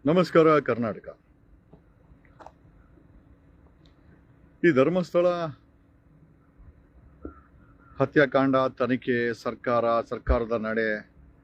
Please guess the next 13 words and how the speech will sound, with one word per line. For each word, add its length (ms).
ಎಸ್ 180
ಐ 100
ಟಿ 100
ಅವರು 200
ಮಾಡ್ತಾ 380
ಇರುವಂತ, 400
ಎಸ್ 340
ಐ 60
ಟಿ 100
ಪೊಲೀಸ್ 360
ಅವ್ರು 140
ಮಾಡ್ತಾ 380
ಇರುವಂತ 380